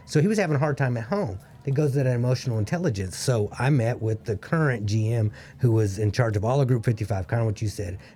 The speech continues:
Mississippi, Alabama, Tennessee, Panhandle. And he said, "You gotta let him go, man."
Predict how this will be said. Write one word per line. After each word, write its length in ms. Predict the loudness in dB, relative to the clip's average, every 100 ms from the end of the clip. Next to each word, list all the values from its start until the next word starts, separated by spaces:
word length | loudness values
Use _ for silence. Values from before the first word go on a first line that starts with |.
| -4
Mississippi, 420 | -2 0 2 2
Alabama, 380 | 2 2 0 0
Tennessee, 600 | -2 -2 -4 -2 0 -2 -8 -20 0
Panhandle. 540 | 2 2 0 -4 -10 -14 -20 -20 -10 -2
And 140 | 0
he 60 | 0
said, 220 | -2 -2
"You 100 | 0
gotta 180 | 2 4
let 160 | 4
him 100 | 4
go, 180 | 4 4
man." 280 | 2 0 -4